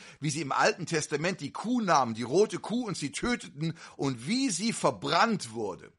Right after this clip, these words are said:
Die ganze Versammlung war dabei. Vierte Mose neunzehn, eins bis zehn. Die Asche wurde außerhalb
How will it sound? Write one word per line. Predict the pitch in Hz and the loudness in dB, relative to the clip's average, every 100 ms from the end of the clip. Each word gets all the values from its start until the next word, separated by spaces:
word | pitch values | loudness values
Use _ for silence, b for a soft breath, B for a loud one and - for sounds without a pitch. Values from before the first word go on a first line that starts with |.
| _ _ - | _ _ -14
Die | 139 | -8
ganze | 151 165 160 135 | -4 -4 -4 -6
Versammlung | 135 - 143 165 214 214 - B B | -4 0 2 4 4 0 -2 B B
war | 87 120 123 | -2 6 6
dabei. | 127 156 208 202 110 - _ _ _ _ | 10 12 12 12 10 -2 _ _ _ _
Vierte | - - 123 - | -12 -2 -2 0
Mose | 113 113 110 113 | -2 0 -2 -2
neunzehn, | 120 139 139 - 143 123 - | 0 0 -2 -4 -6 -6 -2
eins | 131 135 123 | 0 0 -4
bis | - 135 - - | -8 -8 -8 -4
zehn. | 160 131 90 | -4 -4 -4
Die | 117 - | -8 0
Asche | 165 190 - 208 | 4 6 4 2
wurde | 190 170 - | 2 2 4
außerhalb | 175 220 208 175 180 180 | 4 4 4 6 6 4